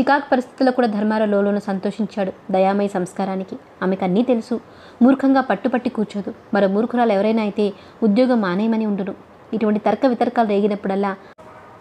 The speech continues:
ఆనాటి రాత్రి రాజ్యలక్ష్మిని వినిన ఆమె నామాంతరం, ఆమెతో నారాయణస్వామి సంభాషణ, ఆమె గౌతమ్ని కలుసుకున్న తనతో లేదనడం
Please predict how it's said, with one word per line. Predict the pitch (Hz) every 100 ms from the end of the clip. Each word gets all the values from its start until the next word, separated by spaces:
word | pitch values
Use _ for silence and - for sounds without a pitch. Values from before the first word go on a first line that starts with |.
| -
ఆనాటి | 247 254 262 311
రాత్రి | 262 247 247 240 240
రాజ్యలక్ష్మిని | 214 214 262 269 277 247
వినిన | 220 226
ఆమె | 208 202
నామాంతరం, | 180 196 240 240 214 208 -
ఆమెతో | 220 220 220
నారాయణస్వామి | 190 196 240 240 240
సంభాషణ, | 233 196 175 233 - 202 196
ఆమె | 220 214
గౌతమ్ని | 202 208 277 277
కలుసుకున్న | 233 233 220 226
తనతో | 208
లేదనడం | 190 190 214 202